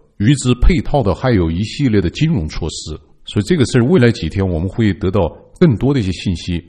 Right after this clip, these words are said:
我们再与网友一起分享。第二个相关的最新信息，这彭博社报道，标题是川普称莫迪已承诺停止购买俄罗斯石油。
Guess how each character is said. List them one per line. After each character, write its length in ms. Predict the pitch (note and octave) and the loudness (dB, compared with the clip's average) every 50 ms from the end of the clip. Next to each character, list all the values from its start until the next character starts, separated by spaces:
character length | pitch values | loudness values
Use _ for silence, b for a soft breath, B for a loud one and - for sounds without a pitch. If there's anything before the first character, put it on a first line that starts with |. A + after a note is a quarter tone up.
| - _ | -10 _
我 80 | F#2+ | -4
们 80 | F2 F2+ E2 | -4 -2 -2
再 100 | G2+ F#2+ | -2 0
与 100 | F2+ F2 | 0 0
网 220 | E2 D#2+ D#2+ F2 | 0 -2 -2 -2
友 80 | E2+ D#2+ | -2 -2
一 40 | D#2 | -4
起 140 | - - | -6 -10
分 220 | - - - E2+ D#2+ | -12 -10 -8 -8 -8
享。 180 | - - - - - _ _ _ _ | -8 -10 -14 -16 -18 _ _ _ _
第 80 | - G3+ | 4 4
二 180 | G#3+ A3 G#3 D3+ | 6 6 6 4
个 200 | G#2+ G#2 F#2 - - - - - - | 4 4 2 2 -2 -8 -20 -20 -20
相 240 | - - - A#2+ A#2+ | -4 0 2 2 4
关 140 | A2+ A#2+ | 4 2
的 40 | A#2 | 2
最 140 | G#2+ A#2 B2+ | 2 2 2
新 160 | G#2 G#2 A2 | 4 4 2
信 160 | - - B2+ | 2 2 2
息， 260 | G#2+ - - G2 F#2+ - - - - - | 0 2 0 -2 -2 -2 -4 -12 -6 -2
这 100 | - G#2 | -2 0
彭 160 | - G2+ G2 | 0 0 0
博 80 | A2+ | 0
社 160 | A2 - A#2 G2 | 0 0 0 2
报 160 | A#2 A2 F#2+ | 2 2 2
道， 140 | G2 F#2+ - - - - _ _ | 2 0 -2 -4 -10 -20 _ _
标 140 | - B2+ B2+ | 2 2 2
题 140 | A#2 - G#2 | 2 2 -2
是 200 | F2 - G#2 G2 F2+ | -2 -2 -4 -4 -4
川 220 | - - E3 F3 G3 - | -4 -2 0 0 0 0
普 120 | - E2 | -2 -4
称 240 | - - G#2+ G2+ G#2+ B B B B B B | -2 -2 -2 -2 -2 B B B B B B
莫 200 | C#3+ E3+ E3+ C3 | 4 4 4 4
迪 120 | F#2+ G#2 | 4 2
已 440 | G2+ A2+ - - F2+ F2+ F2 E2+ D#2+ | 0 0 0 -2 -2 0 0 0 0
承 360 | E2 - - - - E2 G#2 C3 | -2 -4 -6 -6 -6 -4 -2 0
诺 240 | D#3 F3 D#3 G#2 E2+ - | 0 2 0 0 -2 -4
停 260 | - - - - C3+ D3 | -8 -8 -6 -6 -6 -6
止 140 | - - - | -6 -6 -4
购 180 | - - B2+ | -2 -2 -2
买 160 | G#2 F2 C#2+ C#2 | -2 -2 -4 -4
俄 160 | D2 D#2+ F#2+ | -4 -4 -4
罗 80 | G#2+ | -4
斯 180 | G#2+ - - A2 | -4 -4 -6 -6
石 280 | G2+ - - - F#2 F#2 | -6 -6 -6 -4 -2 -2
油。 180 | D#2+ D#2 D#2+ | 0 -2 -2